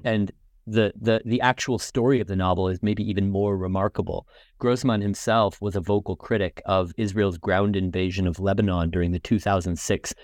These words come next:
war with Hezbollah. Uh, and during that month-long campaign, Grossman was one of the voices in the wilderness, you know, calling for a ceasefire. And his own son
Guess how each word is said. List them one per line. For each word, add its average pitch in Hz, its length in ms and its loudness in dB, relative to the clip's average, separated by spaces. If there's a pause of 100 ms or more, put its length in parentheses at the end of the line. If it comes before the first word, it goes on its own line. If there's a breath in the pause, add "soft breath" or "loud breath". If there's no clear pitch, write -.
(220 loud breath)
war 101 220 0
with 92 180 -4
Hezbollah. 101 560 -2 (400)
Uh, - 40 -4 (120)
and 95 80 -2
during 117 200 2
that 107 120 -4
month-long 107 480 0
campaign, 107 640 -2
Grossman 107 500 0
was 98 180 -2
one 107 200 0
of 101 160 -4
the 95 280 -2 (400 loud breath)
voices 120 460 -2
in 101 120 0
the 98 60 -2
wilderness, 101 760 0
you 95 100 0
know, 90 240 0
calling 104 380 0
for 92 160 -6
a - 20 -4
ceasefire. 95 580 -2
And 113 120 -4
his 127 100 0
own 151 180 2
son 127 460 -2